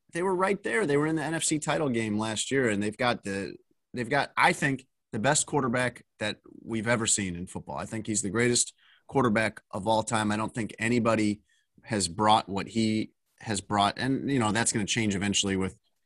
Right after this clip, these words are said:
Mahomes will, will take that spot by the end of his career. But for now, Rodgers is the best. And I would not let him go, and I don't think Green Bay would let him go. The thing that makes it really interesting to me is that he's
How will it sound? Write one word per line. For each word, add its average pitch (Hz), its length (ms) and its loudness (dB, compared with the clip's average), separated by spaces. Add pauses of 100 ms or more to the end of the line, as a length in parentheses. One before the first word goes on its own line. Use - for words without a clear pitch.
(120)
Mahomes 101 480 2
will, 92 400 -4 (380)
will 104 80 -10
take - 280 -2
that 92 180 -4
spot 104 400 0
by 95 120 -2
the 95 140 -2
end 92 260 -2
of 90 100 -10
his 110 180 -2
career. 90 340 -4 (420)
But 110 140 -2
for 117 160 0
now, 110 440 4 (400)
Rodgers 107 380 4
is 90 140 -2
the 92 80 -6
best. 87 400 -6 (760)
And 107 220 0
I 104 40 2
would 120 180 6
not 117 300 4
let 113 140 2
him 107 160 0
go, 123 260 2
and 120 120 2
I 117 60 2
don't 120 180 -2
think 110 200 -4
Green 117 200 0
Bay 110 160 2
would 107 200 0
let 107 160 0
him 98 140 -4
go. 90 220 -6 (320)
The 117 80 -4
thing 156 260 2
that 139 140 0
makes 139 260 2
it 117 120 -2
really 120 460 4
interesting 143 680 -2 (260)
to - 80 -6
me 123 360 2 (380)
is 113 240 2
that 113 220 2 (140)
he's 165 640 0